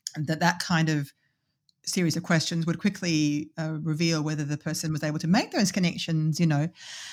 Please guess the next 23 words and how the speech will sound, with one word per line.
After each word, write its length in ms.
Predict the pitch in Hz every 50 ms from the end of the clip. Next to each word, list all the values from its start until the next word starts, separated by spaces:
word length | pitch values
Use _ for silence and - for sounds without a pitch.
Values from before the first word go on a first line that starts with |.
| - - -
um, 400 | 175 165 160 156 156 160 160 165 -
and 240 | 180 165 165 165 165
the, 120 | - - -
and 260 | 175 165 165 156 151 - _
do 100 | - 170
the 80 | 160 160
network, 380 | 170 190 185 196 180 160 165 170
but 100 | 180 185
also 400 | 185 180 180 - - 165 160 160
it 140 | 165 156
would 100 | 165 165
give 120 | 160 170 160
you 60 | 170
s-, 140 | 170 - - - 185 175 175 -
quite 240 | - - - 185 170
a 60 | 165
bit 120 | - 160 151
of 60 | 156
information 580 | 151 147 - 156 151 147 147 165 - - 160 147
around 380 | 143 143 147 147 151 151 147
the, 120 | 151 151 - -
the 80 | 165
level 520 | 156 156 156 160 147 151 147 143 143 139